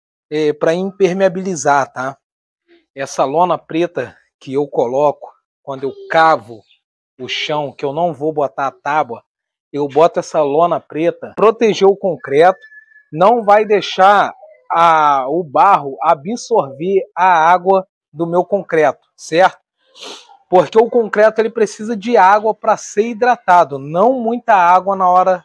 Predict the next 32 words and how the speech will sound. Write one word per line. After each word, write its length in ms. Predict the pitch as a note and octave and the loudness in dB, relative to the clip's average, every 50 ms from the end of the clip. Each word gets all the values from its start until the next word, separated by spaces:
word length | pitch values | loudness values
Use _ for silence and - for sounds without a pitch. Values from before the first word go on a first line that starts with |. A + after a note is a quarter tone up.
| _ _ | _ _
de 120 | C3+ D#3 F#3+ | -18 -18 -14
fazer 360 | - - G3 E3 C#3+ D#3 F3 | -6 -4 -4 -4 -2 -4 -8
o 80 | F#3 | -8
concreto. 600 | - - G#3 G#3 - - E3 D3 C3+ A#2 - _ _ _ _ _ _ _ _ _ _ _ _ _ _ _ _ _ _ _ _ - | -8 -10 -12 -12 -10 -8 -6 -6 -6 -6 -10 _ _ _ _ _ _ _ _ _ _ _ _ _ _ _ _ _ _ _ _ -2
A 140 | D3 D#3+ | 0 2
água 540 | D#3+ D3 C#3 C#3+ D#3+ F#3 G3+ F#3+ E3 D3+ C3+ | 2 2 2 4 4 4 2 2 0 -2 -2
é 80 | C#3+ D3+ | -2 -2
na 160 | E3 E3 D#3+ | -2 0 2
hora 160 | D#3+ E3+ F3 | 2 2 0
da 100 | E3 F3 | -2 -4
hidratação, 800 | F3 F3 D#3+ E3+ F#3 F#3 - G3+ F#3+ - - - D#3 D3 C#3+ D3+ | -6 -4 -2 -2 -2 0 0 0 -2 -2 -2 -4 -4 -4 -4 -6
então 260 | D#3+ - - G3+ G#3 | -6 -2 0 0 0
eu 60 | A3 | 2
não 160 | A3+ B3+ C4+ | 0 -2 -2
posso 340 | B3+ - A3 A3+ A3 - A3+ | -2 -2 -2 -2 -2 -2 -6
perder 340 | G#3 - A3+ G3+ G#3 F3+ G3 | -6 -4 -2 -2 2 2 2
essa 220 | G#3 G3+ - - | 2 2 2 4
água. 340 | A3 F#3+ D#3 C#3+ B2+ B2+ D3 | 4 4 4 4 2 2 2
Eu 120 | F3 G3+ A3 | 2 2 2
usei 360 | G#3 D#3 D3+ F#3+ F#3+ G3+ G3+ | -2 0 2 2 2 4 4
ele, 220 | G3 G3 F#3+ F#3+ E3 | 4 4 4 0 -2
o 280 | E3+ F3+ F3+ D#3+ D3+ | -2 -2 -2 -4 -4
Super 400 | - - - F#3+ - G#3 F#3 D#3+ | -6 -10 -12 -4 -2 -2 -2 0
Grout, 480 | D3+ E3+ F#3+ G#3 B3 C#4 - - - _ | 0 2 2 2 2 2 -2 -10 -12 _
tá? 280 | F3+ F3 F#3+ A3 G#3+ - _ _ _ _ _ _ _ _ _ _ _ _ _ _ - | 0 2 2 2 0 -4 _ _ _ _ _ _ _ _ _ _ _ _ _ _ -6
Eu 120 | C#3 D3 | -4 -2
usei 380 | D#3+ D#3+ D3 B2 C3+ E3 E3+ E3+ | -2 -2 -4 -4 -4 -2 -2 -2
pra 200 | E3 - F3 D#3+ | 0 -2 -2 -2
cada 320 | - - G3+ A3 A3 G#3+ | 0 0 0 2 2 0
saco 340 | - - - G3 - - F#3 | 0 0 0 0 0 0 -2
de 60 | E3+ | -6
cimento, 600 | E3 - - F3+ F#3 G3+ A3 G3+ - - - G#2+ | -10 -10 -6 -4 -2 0 0 0 -2 -4 -12 -20